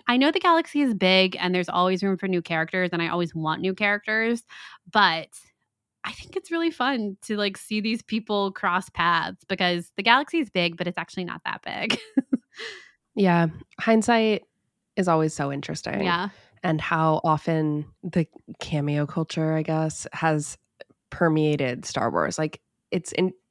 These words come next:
Speaker 2: it's always interesting that people are, get mad at Star Wars characters being in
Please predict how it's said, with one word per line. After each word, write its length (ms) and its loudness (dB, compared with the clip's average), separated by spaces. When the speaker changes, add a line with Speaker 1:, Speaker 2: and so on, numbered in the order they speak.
Speaker 2:
it's 80 -6
always 220 10
interesting 460 2
that 120 0
people 220 -4
are, 140 0
get 300 -6
mad 480 0
at 200 -4
Star 280 4
Wars 200 -2
characters 560 -4
being 320 -4
in 300 -4